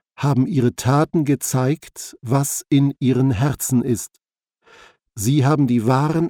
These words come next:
Anhänger Jesu schlecht behandelt und damit ihren Hass gegen Christus gezeigt. Vielleicht hatten sie ihren eigenen falschen Christus modelliert,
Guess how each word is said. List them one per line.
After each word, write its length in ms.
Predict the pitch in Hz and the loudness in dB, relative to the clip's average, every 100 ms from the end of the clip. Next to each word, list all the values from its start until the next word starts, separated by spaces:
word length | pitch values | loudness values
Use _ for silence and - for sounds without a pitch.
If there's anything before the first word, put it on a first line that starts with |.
| - | -2
Anhänger 480 | 139 127 131 131 123 | 2 2 4 4 2
Jesu 460 | 110 120 113 123 | 4 2 4 0
schlecht 500 | 113 - 135 - - | 0 0 0 -2 -4
behandelt 600 | 135 117 139 131 120 107 | -2 2 4 6 4 2
und 340 | - 127 - - - | -2 -2 -2 -8 -2
damit 320 | 131 143 143 | 2 2 0
ihren 320 | 151 135 107 | 0 0 0
Hass 340 | 123 120 - - | -2 -4 -8 -2
gegen 360 | 131 123 139 131 | -2 0 -2 -2
Christus 560 | 143 139 - 123 - | -4 -4 -2 -4 -2
gezeigt. 680 | 131 - - 113 104 _ - _ _ _ _ - - - _ _ _ | -4 -2 -2 -2 -4 _ -20 _ _ _ _ -20 -20 -20 _ _ _
Vielleicht 420 | - 123 127 123 | -2 0 0 0
hatten 220 | 147 156 151 | -4 0 -2
sie 120 | 165 | 0
ihren 220 | 165 165 | 0 0
eigenen 640 | 175 180 151 123 117 117 | 0 0 2 2 2 0
falschen 540 | 107 139 156 151 - 143 | 0 -2 -2 -2 -4 -4
Christus 580 | - 156 - 135 120 - | -2 -2 -2 -2 -2 0
modelliert, 680 | 123 127 120 123 131 123 | 2 4 4 6 4 4